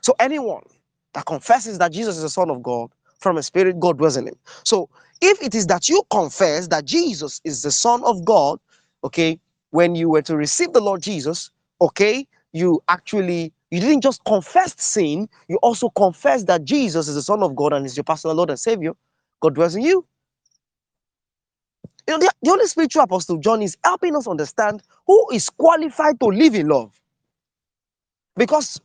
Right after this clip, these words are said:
when we break down the requirements of love and what it means, it might sometimes appear too difficult to handle.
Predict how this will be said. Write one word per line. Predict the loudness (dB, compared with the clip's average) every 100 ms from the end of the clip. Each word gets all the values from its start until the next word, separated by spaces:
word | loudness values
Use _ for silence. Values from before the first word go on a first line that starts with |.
| _
when | 2 2 2
we | -2
break | 0 2 2
down | 2 2 2 -2
the | -2 0
requirements | 0 2 2 4 4 2 0 0
of | 0 0
love | 0 2 2 0 _
and | -4 2
what | 2 2
it | -4
means, | -4 -4 -4
it | 0
might | 2 0
sometimes | -4 -4 -4 0 0 2 -2
appear | -2 -2 -2 0
too | 0 0 -2 2
difficult | 0 0 2 2 2 -6 -20 _ _ _ _ -10
to | -2
handle. | -2 -2 -6